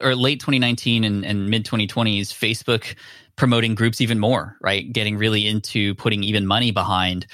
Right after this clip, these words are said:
the promotion of their groups. And I, I remember commercials on T V about certain groups, and it was just really interesting. But I think we also know and have felt in the past what it might be like to build a community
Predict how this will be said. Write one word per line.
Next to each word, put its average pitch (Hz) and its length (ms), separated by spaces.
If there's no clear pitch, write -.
the - 80
promotion 113 420
of 98 140
their 98 140
groups. 101 360
And 95 100
I, 101 300
I 110 80
remember 107 260
commercials 107 600
on 92 140
T - 180
V 110 180
about 87 300
certain 98 240
groups, 92 320
and 87 160
it 113 80
was 117 140
just - 180
really 113 180
interesting. 104 440
But 101 380
I 127 80
think 135 160
we 135 100
also 120 400
know 107 400
and 101 100
have 104 120
felt - 460
in 107 80
the - 80
past 120 440
what 110 160
it 107 100
might 107 200
be 107 100
like 104 260
to 104 100
build 107 340
a 113 40
community 98 540